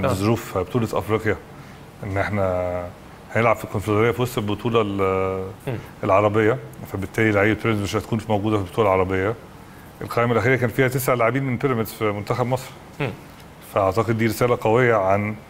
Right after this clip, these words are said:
Speaker 2: آه، إزاي المنتخب بيبص على النادي.
Speaker 1: مم. قلقان من قرار عودة الجمهور؟ يعني في حالة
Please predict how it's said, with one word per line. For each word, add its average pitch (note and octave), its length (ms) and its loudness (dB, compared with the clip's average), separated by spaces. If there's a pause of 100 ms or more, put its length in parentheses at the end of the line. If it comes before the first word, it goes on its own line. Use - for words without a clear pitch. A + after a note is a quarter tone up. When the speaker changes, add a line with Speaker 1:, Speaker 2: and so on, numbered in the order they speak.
(440)
Speaker 2:
آه، F#2+ 640 0 (260)
إزاي G#2+ 300 2
المنتخب G#2+ 480 0
بيبص A2 320 0
على A2 120 4
النادي. A2+ 220 0 (560)
Speaker 1:
مم. G#2 120 -6 (1160)
قلقان C4+ 420 2
من G#3 140 2
قرار E3 320 4
عودة F3 380 2
الجمهور؟ A#2+ 460 -6 (1080)
يعني G#2+ 220 0
في G#2+ 140 -12
حالة C#3 260 -2